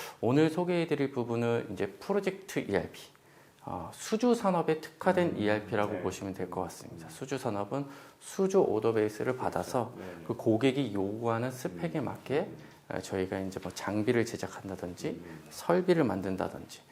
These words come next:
Speaker 1: 기타 시공, 설치와 같은 일련의 과정을 통해서
Speaker 2: 음.
Speaker 1: 프로세스가 흘러가면서 프로젝트 일정,
Speaker 2: 네.
Speaker 1: 기간,
Speaker 2: 음.
Speaker 1: 거기에 들어가는
Speaker 2: 네.
Speaker 1: 인력들을 관리하는
Speaker 2: 음.
Speaker 1: 이알피라고 보시면 좋을 것 같습니다.
Speaker 2: 네.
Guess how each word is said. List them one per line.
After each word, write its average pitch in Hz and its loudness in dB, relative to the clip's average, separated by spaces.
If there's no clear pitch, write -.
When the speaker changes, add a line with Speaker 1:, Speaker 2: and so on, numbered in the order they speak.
Speaker 1:
기타 - -8
시공, 151 2
설치와 175 4
같은 147 0
일련의 143 6
과정을 151 4
통해서 131 2
Speaker 2:
음. - -12
Speaker 1:
프로세스가 143 4
흘러가면서 175 4
프로젝트 147 2
일정, 120 2
Speaker 2:
네. 101 -14
Speaker 1:
기간, 92 0
Speaker 2:
음. 87 -12
Speaker 1:
거기에 110 2
들어가는 104 2
Speaker 2:
네. 90 -4
Speaker 1:
인력들을 120 6
관리하는 104 0
Speaker 2:
음. 80 -14
Speaker 1:
이알피라고 98 -2
보시면 110 -4
좋을 95 -4
것 87 -4
같습니다. - -10
Speaker 2:
네. 80 -2